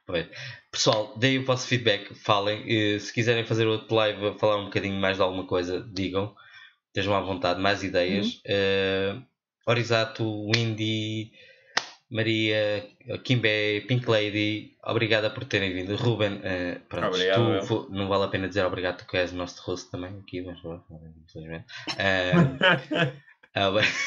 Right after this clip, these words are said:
Speaker 3: Só tem que ser, não é?
Speaker 1: <laughs> Tem que ser e tal. Eh, obrigada de tudo, eh, tudo mais.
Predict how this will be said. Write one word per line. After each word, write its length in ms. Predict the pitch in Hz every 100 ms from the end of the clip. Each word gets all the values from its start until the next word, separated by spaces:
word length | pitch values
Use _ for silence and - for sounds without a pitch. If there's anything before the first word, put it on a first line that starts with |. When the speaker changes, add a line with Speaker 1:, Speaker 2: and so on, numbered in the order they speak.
| -
Speaker 3:
Só 100 | 101
tem 200 | - 110
que 60 | -
ser, 260 | 135 147
não 100 | 139
é? 60 | 127
Speaker 1:
<laughs> 120 | 151
Tem 100 | -
que 80 | 107
ser 240 | - 117 104
e 40 |
tal. 260 | - 110 - - - - -
Eh, 460 | 107 98 98 98 95
obrigada 560 | 110 104 95 92 - - _ _ _ _ -
de 80 |
tudo, 360 | 101 104 95 98 98 -
eh, 140 | 92
tudo 220 | 90 101 92
mais. 320 | 87 92